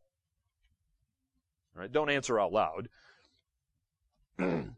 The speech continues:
right, Genesis chapter two. I want you to see from the very beginning,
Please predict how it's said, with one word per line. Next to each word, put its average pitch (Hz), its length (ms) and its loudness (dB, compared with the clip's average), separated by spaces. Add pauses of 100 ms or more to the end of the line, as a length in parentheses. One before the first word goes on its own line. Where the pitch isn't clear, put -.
(100)
right, 175 240 8
Genesis 240 400 2
chapter 233 320 6
two. 170 240 4
I 131 60 6
want 185 240 2
you 226 80 -2
to 196 60 -2
see 220 280 0
from 190 180 -2
the 175 80 0
very 220 240 6
beginning, 208 600 4